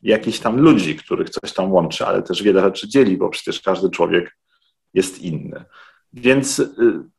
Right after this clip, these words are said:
może spróbujmy w takim razie, Piotr już widzę, że się uśmiecha pod wąsem i też kiwa głową, że źle mówię, także,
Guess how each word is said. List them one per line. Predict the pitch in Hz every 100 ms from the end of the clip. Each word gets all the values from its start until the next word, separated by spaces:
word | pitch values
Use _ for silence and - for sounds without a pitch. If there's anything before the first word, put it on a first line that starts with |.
| _ -
może | 170 160 165
spróbujmy | 156 160 151 196 190 165
w |
takim | - 131 131 127
razie, | 131 135 120 120
Piotr | - 131 -
już | 110
widzę, | 123 120
że | 110
się | -
uśmiecha | 104 - 113 107 98 87
pod | 90 90
wąsem | - 101 87 - 87 95 117 -
i | 104 95 95
też | - 92 -
kiwa | 123 110 92
głową, | 90 101 85 85 95
że | 95 90
źle | 90 107 -
mówię, | 90 82 82 98 160 - - - _ _
także, | - 104 104 104 101 101